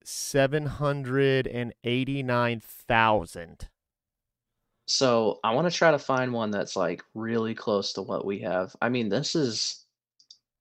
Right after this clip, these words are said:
Speaker 2: oh, this one's really nice. All right, I wouldn't say that. <laughs> That one, that one's looking real nice. Um,
Speaker 1: Find that, find that one maybe that's, like, seven eighty-nine, like, up, up in the north part there.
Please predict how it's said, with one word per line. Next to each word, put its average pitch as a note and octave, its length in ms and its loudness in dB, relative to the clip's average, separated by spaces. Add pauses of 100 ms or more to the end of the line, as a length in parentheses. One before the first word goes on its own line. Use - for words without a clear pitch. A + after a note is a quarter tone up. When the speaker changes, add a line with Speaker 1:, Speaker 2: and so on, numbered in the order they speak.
(600)
Speaker 2:
oh, - 40 -4
this F#2+ 140 -4
one's D#2 240 -2
really C#2+ 260 -4
nice. B1+ 460 -6 (220)
All - 60 -2
right, - 120 -4
I G#2 80 6
wouldn't G#2 240 0
say C#2 160 0
that. B1 280 -2 (180)
<laughs> - 120 -10
That - 240 6
one, A2+ 340 6 (600)
that A2+ 120 4
one's A#2 200 4
looking A2 220 2
real G2 240 2
nice. E2 440 -4 (640)
Um, C#3+ 680 0 (760)
Speaker 1:
Find C#3+ 240 2
that, C#3+ 220 0
find D3 200 0
that C3 120 2
one C#3 260 -2
maybe C3 180 0
that's, A#2+ 220 -2
like, A#2 140 -4
seven B2+ 480 -4
eighty-nine, A#2+ 640 -2
like, A#2 220 -4
up, A#2 100 -4 (140)
up A#2 200 -2
in A#2 80 -12
the A2+ 100 -4
north A2 400 -4
part A2+ 280 -2
there. A2+ 320 -2